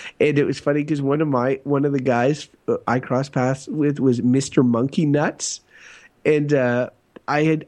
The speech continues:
I had just finished this, like, emotional journey. Um, a-, and it's just, like, it's rolling the credits, and then it's like, "Thank you for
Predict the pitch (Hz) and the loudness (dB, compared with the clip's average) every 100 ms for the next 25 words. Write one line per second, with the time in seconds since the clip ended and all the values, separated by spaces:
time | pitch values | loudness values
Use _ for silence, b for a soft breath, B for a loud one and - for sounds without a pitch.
0 | - 147 143 139 139 151 - - 143 147 | -2 0 0 0 0 -2 0 0 0 0
1 | - 135 127 117 135 131 139 156 - 139 | -2 -2 -2 -2 0 2 2 0 0 0
2 | 131 135 131 135 147 180 B B B B | 0 2 2 2 0 -2 B B B B
3 | - 156 139 131 143 - - 110 _ 147 | -2 0 2 0 -2 -12 -20 -20 _ -4
4 | 147 - - 151 151 135 123 - 160 147 | -4 -8 -2 0 2 -2 -4 -4 -4 -2
5 | 127 117 123 147 147 156 151 127 - 160 | -4 -4 -4 0 2 2 0 -2 -2 -2
6 | 147 156 - 123 117 120 110 120 107 101 | 0 -2 -2 -2 -2 -4 -4 -4 -4 -6
7 | B B B - 196 175 - 156 131 143 | B B B -2 0 2 0 0 0 0
8 | 139 120 | 2 0